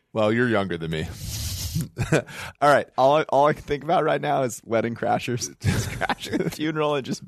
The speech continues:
Speaker 2: bawling.
Speaker 1: He's cleaning up. <laughs>
Speaker 2: He's just sobbing. What's the guy who's being, whose funeral it is?
Speaker 1: Roger.
Speaker 2: Damn it, Roger.
Speaker 1: <laughs>
Speaker 2: Oh, okay.
Speaker 1: We
Speaker 2: So,
Speaker 1: got Ethan to laugh at that.
Speaker 2: speaking
Speaker 1: Okay.
Speaker 2: of funerals, the Cleveland Browns are playing at home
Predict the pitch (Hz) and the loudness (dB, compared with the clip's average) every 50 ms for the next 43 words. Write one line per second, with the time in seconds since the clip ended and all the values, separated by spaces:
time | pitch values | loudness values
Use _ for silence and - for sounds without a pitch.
0 | - - 107 101 117 127 127 123 113 117 113 185 185 175 - - - - - 147 | -6 -4 -2 0 0 0 0 -2 -4 0 2 4 4 4 2 0 -2 -2 2 4
1 | 170 190 196 180 160 127 107 101 113 127 131 113 - - - - - - _ _ | 4 4 6 4 4 4 4 4 4 6 6 6 4 0 -6 -18 -18 -18 _ _
2 | - - - - - - - - - - - 269 - - - - 226 - - - | -20 -20 -14 -10 -8 -8 -6 -8 -8 -6 -6 -4 -4 -4 -2 -2 -4 -2 -2 -4
3 | - - - _ _ _ - - - - - - - - 285 196 220 220 185 120 | -4 -4 -8 _ _ _ -8 -8 -6 -4 -4 -4 -2 -2 -2 0 2 2 2 2
4 | 202 - - - - - - - - - - - 90 127 139 139 151 139 131 131 | 0 0 -2 -2 0 0 0 0 0 0 -2 -2 -2 -2 -2 0 -2 -2 -4 -4
5 | 147 - - - - 165 - 135 156 147 - - 170 - 131 120 127 139 143 131 | -6 -6 -6 -6 -6 -6 -2 -2 -2 0 0 -4 -2 0 2 2 2 2 0 -2
6 | 131 - 120 120 120 117 117 110 107 _ _ _ - - - 131 120 113 - - | -6 -6 -4 -4 -4 -2 -4 -6 -8 _ _ _ -12 -4 -4 -4 -4 -4 -6 -4
7 | 113 113 117 123 120 120 120 117 113 113 123 - 143 143 143 147 156 - - - | -4 -4 -4 -2 2 4 6 6 6 6 4 4 4 4 4 4 2 0 -10 -20
8 | - - _ - 294 294 320 311 294 302 269 269 - 269 269 294 277 269 208 277 | -20 -12 _ 4 6 8 8 8 6 6 4 2 4 8 8 8 8 8 8 6
9 | 277 - - 127 - - - 123 - - - 135 120 - - - _ _ _ _ | 4 4 4 0 -2 -2 -6 -6 -4 -4 -4 -4 -4 -4 -8 -18 _ _ _ _
10 | _ _ - - - 147 139 131 - - 147 147 143 131 120 113 117 - 135 123 | _ _ -16 -12 -12 -10 -10 -10 -4 0 4 6 6 6 6 4 0 0 0 0
11 | 107 104 110 - 107 175 170 151 123 127 123 117 127 107 98 87 87 85 90 98 | 0 0 -2 0 4 6 6 6 6 4 2 0 0 0 2 2 2 2 0 0
12 | - 92 - - 78 80 73 - - - 98 - - - 117 - 202 175 160 131 | -2 -4 -2 -2 -2 -2 -2 -2 0 2 4 6 6 6 4 4 2 2 0 0
13 | - - - 170 175 175 151 135 120 117 113 - 127 120 - - 156 151 156 147 | -2 -2 2 4 4 4 6 4 4 4 2 -2 -6 -6 -4 0 2 2 2 2
14 | 156 143 131 127 131 131 127 127 120 110 107 120 104 - - - 127 123 120 117 | 0 -2 0 2 4 4 6 4 4 2 0 -6 -8 -6 -4 -2 0 0 0 0
15 | 98 104 - - - 143 139 139 127 113 107 104 117 113 | -2 -4 -6 -6 -2 2 2 4 4 2 0 -2 -6 -10